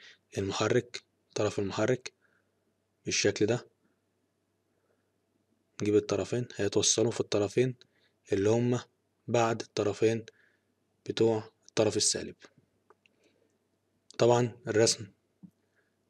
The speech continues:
التوضيحي للاي سي موجود، هيبقى موجود معاكم في الديسكريبشن،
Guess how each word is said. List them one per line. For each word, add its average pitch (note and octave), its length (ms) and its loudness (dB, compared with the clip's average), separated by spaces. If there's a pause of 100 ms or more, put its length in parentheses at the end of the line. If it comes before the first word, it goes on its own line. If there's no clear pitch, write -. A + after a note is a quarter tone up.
(920)
التوضيحي G#2+ 520 0
للاي G2 260 0
سي - 300 -2 (800)
موجود، G#2+ 500 2 (340)
هيبقى G#2+ 220 2
موجود G#2 260 2
معاكم G#2 280 -2
في G2+ 40 -2
الديسكريبشن، G#2+ 600 -2